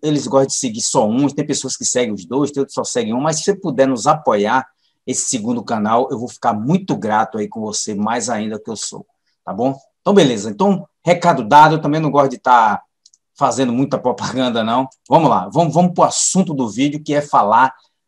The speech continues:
de criptomoeda pra você obter possíveis lucros aí depois que você fizer a sua análise. Eu tô aqui, pessoal, dentro do maior site de pesquisa do mercado de criptomoeda,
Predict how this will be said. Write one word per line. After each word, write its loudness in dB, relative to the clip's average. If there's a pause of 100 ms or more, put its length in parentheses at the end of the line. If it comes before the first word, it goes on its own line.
(100)
de -6
criptomoeda 4 (260)
pra 4
você 0 (100)
obter -2
possíveis -2
lucros 0
aí 2
depois -2
que -12
você -8
fizer -6
a -4
sua -2
análise. -6 (680)
Eu 0
tô 6
aqui, 4
pessoal, 0
dentro -4
do 2
maior 4
site 2
de -6
pesquisa -6
do -6
mercado -4
de -10
criptomoeda, -4